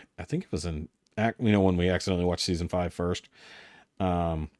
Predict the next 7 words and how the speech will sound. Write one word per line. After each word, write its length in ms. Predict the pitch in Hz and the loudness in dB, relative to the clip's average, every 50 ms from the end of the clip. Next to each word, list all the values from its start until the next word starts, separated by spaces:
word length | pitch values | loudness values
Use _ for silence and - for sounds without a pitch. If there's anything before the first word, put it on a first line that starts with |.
| _ _ _ _ _ _ _ _ _ _ _ _ _ _ - | _ _ _ _ _ _ _ _ _ _ _ _ _ _ -2
the 120 | 101 101 95 | 2 2 2
first 340 | - - 127 131 123 - 135 | 4 6 6 6 6 6 4
episode 440 | 120 113 - - - 123 110 101 | 4 4 4 4 8 8 8 8
of 80 | 98 - | 8 6
season 340 | - - 104 98 98 98 90 | 4 4 4 6 6 4 2
five 600 | - - 95 90 90 92 95 101 104 101 - - _ _ _ _ _ _ _ _ _ _ _ _ _ _ _ _ _ _ _ - | 2 2 2 4 4 4 4 4 2 2 -2 -8 _ _ _ _ _ _ _ _ _ _ _ _ _ _ _ _ _ _ _ -4
could 480 | - - 110 101 98 95 87 82 - | 2 6 8 10 10 8 6 4 -2